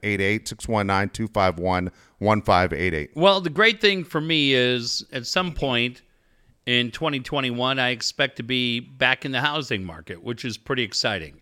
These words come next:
Speaker 2: And, uh,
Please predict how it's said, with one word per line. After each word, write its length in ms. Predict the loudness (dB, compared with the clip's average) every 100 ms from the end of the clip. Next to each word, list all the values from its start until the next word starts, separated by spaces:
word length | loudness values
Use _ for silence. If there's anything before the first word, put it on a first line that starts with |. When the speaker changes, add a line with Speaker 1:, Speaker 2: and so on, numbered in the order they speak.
| -8
Speaker 2:
And, 640 | -2 0 0 0 -2 -6 -14 _ _ _ _ _ _ _
uh, 640 | 0 2 4 4 2 0